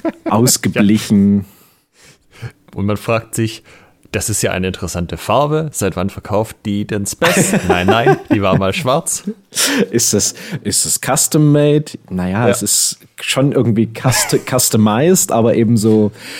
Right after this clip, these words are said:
Speaker 2: ähm, wie heißt es, wie heißt es bei Jeans, äh, wenn die so gekünstlich, künstlich
Speaker 1: Ja,
Speaker 2: gealtert
Speaker 1: stone-,
Speaker 2: werden? Stonewashed,
Speaker 1: stonewashed,
Speaker 2: ja.
Speaker 1: oder?
Speaker 2: Ja, ja,
Speaker 1: Ja.
Speaker 2: genau. Aber eben halt nicht künstlich gealtert, sondern halt wirklich hart gealtert, ne?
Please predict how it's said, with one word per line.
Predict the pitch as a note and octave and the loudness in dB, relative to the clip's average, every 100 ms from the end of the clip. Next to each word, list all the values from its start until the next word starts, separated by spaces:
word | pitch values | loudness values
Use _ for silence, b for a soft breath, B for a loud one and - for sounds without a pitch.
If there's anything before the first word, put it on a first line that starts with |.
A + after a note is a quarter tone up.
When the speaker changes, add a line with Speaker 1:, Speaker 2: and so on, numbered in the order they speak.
| B B B B - - | B B B B -16 -8
Speaker 2:
ähm, | G#2+ G2 G2 G2 | -2 0 2 2
wie | G2+ | 2
heißt | G#2 D#3 - | 0 0 0
es, | A2+ | 0
wie | A#2+ | 2
heißt | C#3 E3 | 2 2
es | D3 | 0
bei | G#2+ | 0
Jeans, | F2+ G#2 B2 C#3+ G2+ G2 - | 0 2 4 6 4 4 0
äh, | A2 G2 | -2 0
wenn | G2 | 0
die | G2 | 0
so | G2 | 0
gekünstlich, | F#2 - C#3 D#3 - A2+ - | -4 -2 0 0 -2 -6 -6
künstlich | - C3 - - | -6 -4 -4 -4
Speaker 1:
Ja, | - | 0
Speaker 2:
gealtert | - C3 - | 0 2 2
Speaker 1:
stone-, | B2 B2+ | 2 2
Speaker 2:
werden? | - | 0
Stonewashed, | - C3+ C3 G#2+ G2+ F#2 | 0 2 4 4 4 2
Speaker 1:
stonewashed, | A2+ | 0
Speaker 2:
ja. | G2+ | -2
Speaker 1:
oder? | G#2+ A#2+ | -2 -2
Speaker 2:
Ja, | G#2 G#2 - | -4 -6 -8
ja, | G#2+ - _ - | -10 -10 _ -6
Speaker 1:
Ja. | G#2 | -2
Speaker 2:
genau. | F#2+ F#2 G2+ _ B B B B B | -2 -4 -8 _ B B B B B
Aber | A2+ B2 | 2 2
eben | A#2+ B2 A#2+ G2 | 4 4 4 4
halt | G#2+ G2+ | 2 2
nicht | G#2+ A2+ - | 2 0 2
künstlich | D3+ D3 - G#2+ - | 4 4 2 -2 -2
gealtert, | A2+ G#2 G2+ A#2 | -2 -2 -2 -2
sondern | A2 G2+ F#2+ | 0 0 0
halt | F#2+ | -2
wirklich | F#2 - E2 E2+ | -4 -8 -10 -14
hart | - | -16
gealtert, | - - E2 F#2 E2 | -14 -14 -12 -12 -12
ne? | G2+ | -14